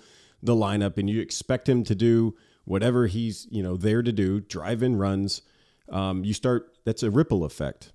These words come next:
You know, guys start batting in different spots. Maybe they don't produce like they're supposed to. Um, it just, I don't know. I, I think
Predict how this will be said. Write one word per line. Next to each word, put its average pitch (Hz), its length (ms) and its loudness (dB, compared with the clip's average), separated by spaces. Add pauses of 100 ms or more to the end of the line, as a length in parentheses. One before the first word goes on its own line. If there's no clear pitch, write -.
You 90 120 -2
know, 90 120 0
guys 95 300 -2
start 104 260 0
batting 101 300 0
in 95 100 0
different 104 320 -2
spots. - 480 -2
Maybe 92 220 0
they 98 80 0
don't 98 180 -2
produce 110 440 0
like 95 140 -4
they're 98 100 -2
supposed 104 480 -4
to. 82 160 -4 (400)
Um, 95 360 -2
it 92 140 -6
just, 113 340 -4 (300)
I 107 60 -2
don't 127 120 -2
know. 151 200 -2 (180)
I, 98 220 -2
I 113 100 0
think 139 400 0